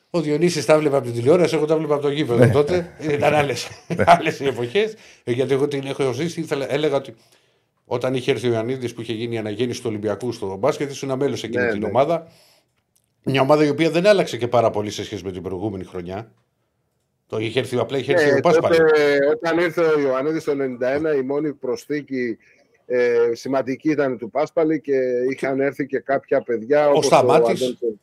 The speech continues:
Speaker 1: Ο Στα-,
Speaker 3: Αντώνης ο Σταμάτης,
Speaker 1: ο Παπα-, ο Παπιδάκη-,
Speaker 3: ο
Speaker 1: Παπαδάκης.
Speaker 3: Μπάμπης ο Παπαδάκης.
Speaker 1: Μπράβο, ο Παπαδάκης, ο
Speaker 3: Ε,
Speaker 1: Μπάμπης.
Speaker 3: ναι, ε, αλλά πιο πολύ νομίζω ότι, ε, ο Ιωαννίδης, ε, στηρίχθηκε σε αυτά, στην ίδια ομάδα,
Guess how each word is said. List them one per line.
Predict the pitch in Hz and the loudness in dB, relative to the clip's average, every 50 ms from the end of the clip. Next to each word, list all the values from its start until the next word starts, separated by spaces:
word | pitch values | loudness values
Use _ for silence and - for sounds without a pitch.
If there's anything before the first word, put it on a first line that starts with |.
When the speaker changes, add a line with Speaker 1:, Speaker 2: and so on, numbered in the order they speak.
| _ - - 135 | _ -14 -10 -6
Speaker 1:
Ο | 151 | -4
Στα-, | 151 139 131 | 0 2 2
Speaker 3:
Αντώνης | 127 123 147 139 131 - | 4 4 2 2 2 -4
ο | 120 | -8
Σταμάτης, | - 117 110 113 139 165 165 | -6 -6 -4 -2 2 2 2
Speaker 1:
ο | 156 | 4
Παπα-, | 156 151 139 135 123 113 117 | 4 4 4 4 0 0 -2
ο | - 120 | -6 -2
Παπιδάκη-, | - 135 113 113 101 127 127 123 120 120 | -2 -2 0 2 2 4 4 4 4 4
Speaker 3:
ο | |
Speaker 1:
Παπαδάκης. | 120 117 117 117 120 120 143 151 - 139 | 4 6 6 6 6 4 4 2 2 2
Speaker 3:
Μπάμπης | 143 135 - | -2 -2 0
ο | 135 123 | -2 -2
Παπαδάκης. | 120 127 117 - 117 117 123 147 160 156 - 165 165 156 - - 131 | 0 0 -2 0 -2 -2 2 2 0 0 0 -2 -4 -4 -4 -8 -2
Speaker 1:
Μπράβο, | 135 143 123 123 | 0 0 0 2
ο | |
Παπαδάκης, | 120 156 151 147 139 127 107 - 139 139 | 2 2 2 2 2 0 -2 0 0 2
ο | |
Speaker 3:
Ε, | 135 | 4
Speaker 1:
Μπάμπης. | 131 127 127 131 127 127 127 123 123 120 117 - - - _ _ - 131 | 4 4 4 4 2 2 0 0 -2 -2 -6 -8 -14 -20 _ _ -12 -8
Speaker 3:
ναι, | 131 127 117 110 101 95 92 110 123 127 135 | -6 -4 -4 -6 -6 -8 -12 -14 -10 -6 -4
ε, | 139 139 143 143 143 143 143 143 139 143 139 139 139 139 | -2 0 2 2 4 4 4 4 4 4 4 4 2 2
αλλά | 151 151 156 156 | 2 2 2 0
πιο | - - 190 190 | 0 0 0 0
πολύ | 160 180 165 156 160 175 | 2 4 4 4 4 4
νομίζω | 170 170 160 151 165 165 160 170 160 156 | 2 2 0 0 0 0 2 2 4 4
ότι, | 156 156 151 147 143 139 131 120 120 _ _ _ _ _ _ _ _ _ _ _ _ _ _ - | 2 2 -2 -2 -2 -2 -4 -4 -8 _ _ _ _ _ _ _ _ _ _ _ _ _ _ -4
ε, | 131 135 135 | -2 0 2
ο | 135 131 135 | 2 4 4
Ιωαννίδης, | 135 135 131 135 143 160 165 156 151 160 151 - - | 4 4 2 2 0 -2 -2 -2 -2 -4 -4 -4 -2
ε, | 151 143 139 139 135 135 131 131 | 0 2 2 4 2 2 0 0
στηρίχθηκε | 127 - - 135 131 139 156 147 - 156 143 147 143 143 139 135 131 131 127 123 127 123 123 120 | -2 -4 -4 -4 -2 -2 -2 -4 -4 -8 -6 -4 -2 0 2 2 2 2 0 0 0 0 -2 -4
σε | 117 - - | -6 -4 -4
αυτά, | 123 117 - - 147 139 131 120 | -4 -4 -4 -4 -6 -6 -6 -8
στην | 113 - - 127 123 131 | -12 -12 -12 -8 -4 -2
ίδια | 156 160 147 143 139 127 | -2 0 0 2 0 2
ομάδα, | 120 117 117 123 135 147 147 175 180 190 202 | 2 0 0 0 -2 0 0 -2 -2 -4 -6